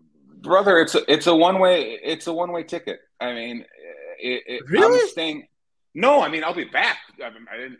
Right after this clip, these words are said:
Speaker 1: I didn't
Speaker 2: No, I know
Speaker 1: settle
Speaker 2: you'll be
Speaker 1: this.
Speaker 2: back,
Speaker 1: Yeah.
Speaker 2: but you're, you're, you're
Speaker 1: But
Speaker 2: doing some real homework when you're down there.
Speaker 1: Yeah, I, I'm not
Speaker 2: Okay.
Speaker 1: going out there. Well, that,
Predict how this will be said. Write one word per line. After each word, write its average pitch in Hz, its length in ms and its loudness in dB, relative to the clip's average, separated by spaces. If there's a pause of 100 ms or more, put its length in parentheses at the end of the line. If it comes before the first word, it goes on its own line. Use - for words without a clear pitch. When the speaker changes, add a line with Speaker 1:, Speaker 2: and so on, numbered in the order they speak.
(120)
Speaker 1:
I 104 80 -14
didn't 127 160 -14
Speaker 2:
No, 202 60 0
I 220 80 4
know 269 140 4
Speaker 1:
settle 233 80 2
Speaker 2:
you'll 196 100 2
be 165 80 0
Speaker 1:
this. 147 80 -4
Speaker 2:
back, 226 180 6
Speaker 1:
Yeah. 147 80 -2
Speaker 2:
but 131 80 0
you're, 220 140 -2
you're, 202 160 -4
you're 208 160 -2
Speaker 1:
But 180 80 -4
Speaker 2:
doing 226 160 -2
some 151 180 -8
real 180 220 0
homework 196 360 -4
when 139 120 -12
you're 123 80 -12
down 110 220 -10
there. 90 280 -16 (500)
Speaker 1:
Yeah, 269 460 -2
I, 135 260 0
I'm 160 120 -8
not 220 160 -4
Speaker 2:
Okay. - 40 -12
Speaker 1:
going 208 200 -4
out 185 240 -6
there. 160 420 -2 (200)
Well, 156 260 -8
that, 185 220 -4